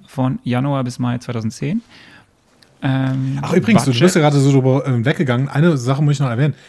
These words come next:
Speaker 2: Rene Russo, wie krass ist das denn, dass Rene Russo da in so einer, äh, „Ich komm zweimal ins Bild“-Rolle mitspielt?
Speaker 1: Ja. Wenn,
Speaker 2: Also
Speaker 1: wenn,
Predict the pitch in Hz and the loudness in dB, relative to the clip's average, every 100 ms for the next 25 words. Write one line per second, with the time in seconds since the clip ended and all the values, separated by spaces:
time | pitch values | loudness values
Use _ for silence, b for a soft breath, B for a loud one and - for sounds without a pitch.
0 | B B _ 117 196 190 120 190 - 107 | B B _ 2 4 6 4 2 0 -4
1 | 123 143 _ _ _ _ 117 - 180 147 | -4 -6 _ _ _ _ -6 0 0 2
2 | 156 180 139 110 98 139 135 123 120 190 | 0 0 -2 -4 -2 2 4 4 4 4
3 | 190 131 113 120 120 123 120 120 101 82 | 4 2 0 0 0 0 0 -2 -4 -12
4 | 123 - 123 139 131 127 139 143 117 - | -14 -10 -4 0 0 2 4 2 2 2
5 | 143 127 135 - - 123 120 117 117 120 | 4 2 -4 -12 -2 0 0 -2 -6 -6
6 | - - 101 98 B B B B B B | -6 -6 -6 -6 B B B B B B
7 | B _ _ _ _ _ _ _ _ - | B _ _ _ _ _ _ _ _ -8
8 | 285 - - _ _ _ _ _ _ _ | -8 -8 -18 _ _ _ _ _ _ _
9 | 175 196 - 120 113 101 196 | -10 -8 -4 -2 -2 -4 -8